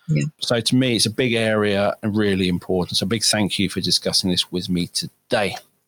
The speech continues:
Speaker 2: So all those things I've mentioned will be going in the show notes, and you can find them on our website, w w w dot the sendcast dot com. I'll also be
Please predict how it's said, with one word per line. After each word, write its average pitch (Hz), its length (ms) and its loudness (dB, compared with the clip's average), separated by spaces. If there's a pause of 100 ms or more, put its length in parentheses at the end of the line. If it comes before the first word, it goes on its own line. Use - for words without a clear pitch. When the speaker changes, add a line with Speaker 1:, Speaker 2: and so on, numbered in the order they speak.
(220)
Speaker 2:
So 156 120 2
all 185 240 4
those 175 180 2
things 165 200 4
I've 139 100 2
mentioned 147 360 4
will 135 60 4
be 139 80 2
going 135 260 2
in 127 100 4
the 123 60 4
show 139 280 2
notes, - 520 0
and 117 220 2
you 113 60 0
can 117 100 -4
find 120 380 2
them 117 500 0
on 120 160 0
our 107 80 2
website, 113 460 2
w 101 160 0
w 101 240 0
w 98 300 0
dot - 420 -2
the 98 80 -2
sendcast 98 560 0
dot - 220 -2
com. 135 280 2
I'll 117 160 2
also 117 160 2
be 110 160 0